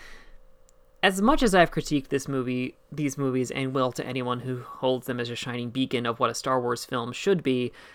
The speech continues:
the bones of a great trilogy are there. But these movies' Achilles' heel is precisely what the films are afraid of,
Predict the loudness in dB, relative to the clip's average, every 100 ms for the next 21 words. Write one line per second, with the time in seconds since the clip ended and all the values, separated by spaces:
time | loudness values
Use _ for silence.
0 | -4 2 8 8 8 4 6 4 4 2
1 | 0 2 0 -2 2 2 2 0 -2 -4
2 | -12 -14 _ _ 0 2 2 2 4 2
3 | 2 2 4 2 -2 0 4 6 6 4
4 | 0 4 4 4 0 0 0 -2 -2 -2
5 | 0 0 2 2 0 0 -8 -12 -20